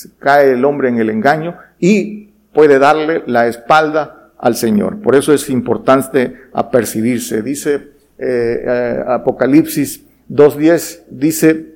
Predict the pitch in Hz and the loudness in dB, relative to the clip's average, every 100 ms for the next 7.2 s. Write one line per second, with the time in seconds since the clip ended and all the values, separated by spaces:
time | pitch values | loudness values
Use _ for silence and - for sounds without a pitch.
0 | _ _ _ _ _ - 120 117 113 131 | _ _ _ _ _ 0 2 4 2 0
1 | - 165 160 143 135 139 139 170 175 147 | 2 4 4 2 2 0 0 0 0 2
2 | 147 165 151 135 - 160 156 143 - 147 | 2 4 4 2 2 0 0 -2 0 0
3 | 151 - 123 113 156 156 147 - 151 147 | 0 2 2 4 4 6 4 2 0 2
4 | 143 147 147 147 131 131 139 131 135 143 | 4 4 6 6 6 4 4 4 0 -2
5 | 123 117 107 120 - 131 117 107 123 151 | -2 -2 -2 -4 -4 -4 -2 -2 0 0
6 | 147 147 - - _ 135 123 - 107 143 | 0 -12 -18 -20 _ 0 0 0 0 0
7 | 147 | 0